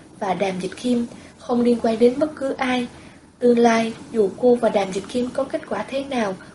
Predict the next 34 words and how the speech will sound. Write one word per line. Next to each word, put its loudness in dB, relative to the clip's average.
cũng -2
không -2
ảnh -2
hưởng -4
đến 2
Đường 4
Hân, -2
nhưng -2
mà... -2
Tại -10
sao 0
ông 0
trời 6
lại 0
khiến -10
cho -2
việc -2
cô 2
mạo -2
danh -4
Đường 0
Hân -4
dính -4
líu -2
tới -2
anh? -8
Cô 2
thà -4
rằng 0
anh -2
chấm 2
dứt -4
quan 0
hệ 0